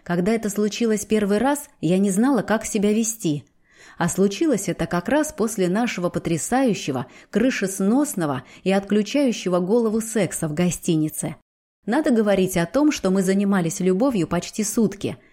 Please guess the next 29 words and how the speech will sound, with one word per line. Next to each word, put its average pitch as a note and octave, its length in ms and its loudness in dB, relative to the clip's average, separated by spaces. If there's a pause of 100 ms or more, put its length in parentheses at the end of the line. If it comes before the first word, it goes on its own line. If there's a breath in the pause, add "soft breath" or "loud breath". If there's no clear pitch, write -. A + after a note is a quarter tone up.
(140 soft breath)
наверстывали G3+ 720 0
упущенное. D#3+ 800 -2 (560 soft breath)
Я F#3+ 160 2
только D#4 340 0
вышла E3 280 0
из D#3 160 0
душа, B3+ 440 -2 (220 loud breath)
как F3 160 -2
мой G#3+ 180 2
телефон G#3+ 540 2
пискнул, G3 600 -2
оповещая F#3 680 0
о - 20 0
входящем F3 560 -2
сообщении. D#3+ 760 -2 (480 soft breath)
Вытирая G#3 520 2
волосы A3 380 2
полотенцем, G3 760 0
я F#3 160 2
подошла G3 440 2
к A3 100 -10
кровати, F#3+ 600 0 (240 soft breath)
на F#3+ 140 2
смятых A3 420 0
простынях G3 540 0
которой G#3+ 400 0
лежал F#3 360 0
мой A#3+ 180 2
смартфон, G#3 640 0